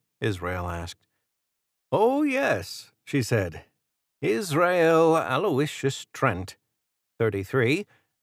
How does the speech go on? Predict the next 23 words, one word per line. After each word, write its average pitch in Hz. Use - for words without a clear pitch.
native 139
of 135
Illinois, 117
only 170
child, 147
one 131
surviving 113
parent 113
residing 123
in 117
an 113
Alzheimer's 98
treatment 104
facility, 101
master's 110
degree 113
in 104
journalism 113
with 151
a 156
minor 135
in 120
psychology, 101